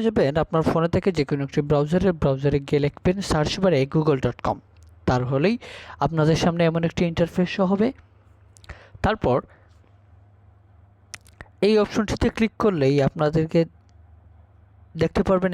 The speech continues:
এখানে manage your account অপশন দেওয়া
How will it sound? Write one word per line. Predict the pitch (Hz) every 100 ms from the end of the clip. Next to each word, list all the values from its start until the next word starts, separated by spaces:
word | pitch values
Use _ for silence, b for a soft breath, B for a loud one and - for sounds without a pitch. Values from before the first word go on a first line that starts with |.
| 175
এখানে | 180 175 175 - _ _ - - 165 156
manage | 175 196 214 202 - 170 151
your | 156 160 - 165
account | - 190 170 - -
অপশন | 147 - 139
দেওয়া | 123